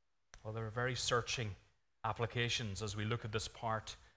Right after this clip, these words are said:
of Hebrews. And we'll be moving on now to look at that great chapter of faith,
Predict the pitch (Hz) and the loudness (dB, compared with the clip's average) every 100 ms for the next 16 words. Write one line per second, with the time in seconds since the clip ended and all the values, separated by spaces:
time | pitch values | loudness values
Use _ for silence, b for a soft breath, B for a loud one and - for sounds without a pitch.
0 | B _ - 101 123 127 120 92 - - | B _ -10 -6 -2 0 -2 -4 -6 -8
1 | B B B _ - 120 131 139 156 170 | B B B _ -4 -2 2 2 4 4
2 | 151 156 160 143 135 131 131 135 127 120 | 4 4 4 0 0 2 2 0 0 0
3 | - 135 127 - - 135 - 135 113 - | 0 0 0 0 -2 -2 -2 0 0 -2
4 | - 151 139 - - | 0 0 0 -4 -14